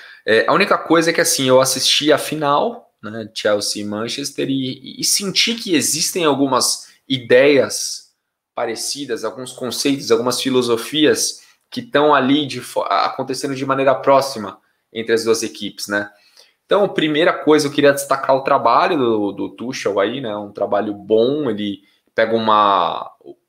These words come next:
o Chelsea me parece, né, ter mudado um pouco a sua filosofia. Era um time que sempre foi muito no mercado contratar, e aí parece que de alguns anos pra cá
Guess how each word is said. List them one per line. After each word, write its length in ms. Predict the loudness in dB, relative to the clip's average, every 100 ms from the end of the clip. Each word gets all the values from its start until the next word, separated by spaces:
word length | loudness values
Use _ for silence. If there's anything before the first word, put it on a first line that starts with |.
| _ _ -12
o 120 | -6
Chelsea 300 | -2 0 0
me 140 | -2 -2
parece, 720 | 2 4 4 4 -2 -6 -12
né, 160 | -8 -8
ter 200 | -4 -4
mudado 480 | -4 -2 0 0 -2
um 60 |
pouco 280 | -6 -6 -6
a 20 |
sua 140 | -8 -10
filosofia. 720 | -8 -6 -6 -8 -14 -4 -2
Era 100 | -2
um 40 |
time 240 | -4 -8 -6
que 80 | -4
sempre 260 | -6 -6
foi 240 | -4 -2 0
muito 420 | -2 -4 -2 -4
no 80 | 0
mercado 520 | -2 0 0 0 -4
contratar, 580 | -8 -8 -2 0 0 -4 -16 _ _ _ _ _ -20 -6
e 140 | -2
aí 180 | -2 0
parece 260 | -2 -2
que 100 | -4
de 40 | 0
alguns 320 | 0 0 0
anos 160 | 0 0
pra 160 | -4
cá 260 | -2 -2